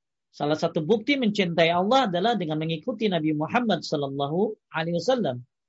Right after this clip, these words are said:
Sebagaimana firman Allah, "Qul in kuntum tuhibbunallaha fattabi'uni yuhibbukumullah."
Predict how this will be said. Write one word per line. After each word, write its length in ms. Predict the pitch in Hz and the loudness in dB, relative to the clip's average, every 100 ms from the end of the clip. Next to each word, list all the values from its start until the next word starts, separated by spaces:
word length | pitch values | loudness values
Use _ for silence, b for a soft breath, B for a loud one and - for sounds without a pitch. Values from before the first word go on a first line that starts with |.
| _ _ | _ _
Sebagaimana 560 | - 147 147 143 147 147 | -6 -2 -2 -2 -4 -2
firman 240 | 139 139 | -4 -4
Allah, 320 | 156 185 226 | -4 2 2
"Qul 240 | 214 156 156 | 2 -2 0
in 160 | 151 | -4
kuntum 400 | 151 240 214 180 | -2 -2 0 -2
tuhibbunallaha 960 | 160 139 151 143 139 135 151 226 285 - _ _ _ | -2 -6 -4 -2 -2 -4 2 2 2 -2 _ _ _
fattabi'uni 960 | 165 165 - 170 160 185 247 269 190 165 | 0 0 4 4 4 2 0 0 0 -2
yuhibbukumullah." 1040 | 165 170 147 127 143 135 135 170 226 262 | -2 0 -2 -4 -4 -4 0 2 2 0